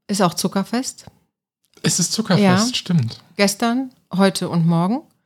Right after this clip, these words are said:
Speaker 1: Und dann noch, wie ich jetzt auch gelernt hab, ich hab, also die Familie meines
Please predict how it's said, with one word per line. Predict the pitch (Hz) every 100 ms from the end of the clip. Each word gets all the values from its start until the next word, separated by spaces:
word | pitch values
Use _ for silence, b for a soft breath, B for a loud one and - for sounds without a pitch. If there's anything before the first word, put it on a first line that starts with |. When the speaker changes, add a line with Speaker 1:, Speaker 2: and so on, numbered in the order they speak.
| _ _ _ _ _ -
Speaker 1:
Und | 202
dann | 202
noch, | 208 202 - -
wie | 202
ich | 196
jetzt | 180 -
auch | 160
gelernt | 180 170 190 196
hab, | 180 -
ich | 170 - - -
hab, | 180 - _ _ _ _ _ -
also | 180 185 - _ _ 180
die | 175 156
Familie | - 185 202 214 220 226 240
meines | 190 185 180 -